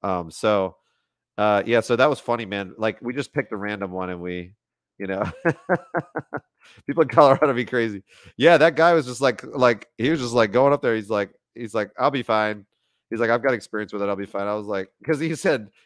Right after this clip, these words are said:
"You might wanna turn back." And then I was like, "Oh, thanks." And then I was like, "Well, where are you going?" He's like, "I'm going up there." I was like, <laughs> "Oh, jeez. <laughs> Okay." <laughs>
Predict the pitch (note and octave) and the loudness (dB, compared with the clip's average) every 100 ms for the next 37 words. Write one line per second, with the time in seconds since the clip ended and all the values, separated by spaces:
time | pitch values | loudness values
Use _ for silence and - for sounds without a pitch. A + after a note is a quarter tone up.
0 | - A#2+ E3 D3+ C3 D3 A#2+ C3+ - A2 | -8 -2 0 -2 -2 -2 0 0 0 -4
1 | G#2+ G#2+ G#2 F2+ C#3 B2 - C#3 B2+ - | -4 -2 -4 -4 -2 -2 -2 -4 -4 -10
2 | F#2+ D#2+ _ _ _ _ _ - C#3 C3 | -16 -16 _ _ _ _ _ -4 0 0
3 | B2 A#2+ D#3 G#3+ G#3+ A3 F#3 D3+ B2+ A2 | 0 0 2 0 -2 0 6 6 4 0
4 | A#2 C3+ C3 B2+ C3 D3 B2+ A2+ C#3+ B2 | -10 -6 -4 -2 2 4 2 2 2 2
5 | A2 A2+ A#2+ A2+ - - E3 E3+ - - | 2 0 0 0 -4 -2 2 2 0 -18
6 | - - - - - E3 - - - _ | -18 -14 -14 -16 -14 -14 -14 -20 -20 _
7 | _ C3+ _ F#3+ F#3 - C#3 - C3+ C#3 | _ -20 _ -4 -4 -6 -14 -8 -4 -4
8 | - _ _ _ _ - C#3+ C#3+ | -6 _ _ _ _ -4 0 0